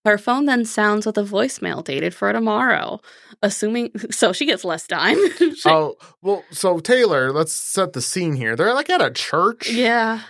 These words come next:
Speaker 2: And there's this whole production.
Speaker 1: Mm-hmm.
Speaker 2: And, like, all the lights go out. It's all this dramatic. This part was actually kinda cool.
Speaker 1: Yeah.
Speaker 2: But she gets <laughs> choked out, like,
Speaker 1: Right.
Speaker 2: in front of everybody.
Speaker 1: From,
Speaker 2: And
Speaker 1: like, the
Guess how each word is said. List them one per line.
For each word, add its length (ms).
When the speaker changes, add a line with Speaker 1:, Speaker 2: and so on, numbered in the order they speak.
Speaker 2:
And 160
there's 200
this 100
whole 220
production. 880
Speaker 1:
Mm-hmm. 480
Speaker 2:
And, 260
like, 220
all 240
the 80
lights 340
go 200
out. 240
It's 120
all 260
this 160
dramatic. 520
This 120
part 180
was 120
actually 340
kinda 160
cool. 440
Speaker 1:
Yeah. 460
Speaker 2:
But 160
she 140
gets 140
<laughs> 60
choked 540
out, 260
like, 200
Speaker 1:
Right. 300
Speaker 2:
in 100
front 240
of 80
everybody. 580
Speaker 1:
From, 100
Speaker 2:
And 240
Speaker 1:
like, 200
the 100